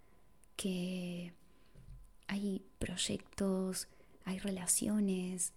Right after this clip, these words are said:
en las que te sentís repitiendo patrones que no son tuyos, es importante que mires hacia tus padres y trates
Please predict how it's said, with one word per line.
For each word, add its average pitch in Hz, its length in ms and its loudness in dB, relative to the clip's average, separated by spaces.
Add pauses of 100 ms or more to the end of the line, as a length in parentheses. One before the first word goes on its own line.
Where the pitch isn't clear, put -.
(340)
en 180 120 0
las 175 160 -2
que - 120 -4
te - 140 -6
sentís 190 680 6
repitiendo 190 680 4
patrones 196 680 2
que - 160 -2
no 180 100 2
son 190 240 2
tuyos, 190 720 2 (800)
es - 160 8
importante 202 840 2
que 180 140 -2
mires 190 500 6
hacia 175 240 8
tus 180 180 -4
padres 180 640 2 (680)
y 190 120 2
trates 208 580 2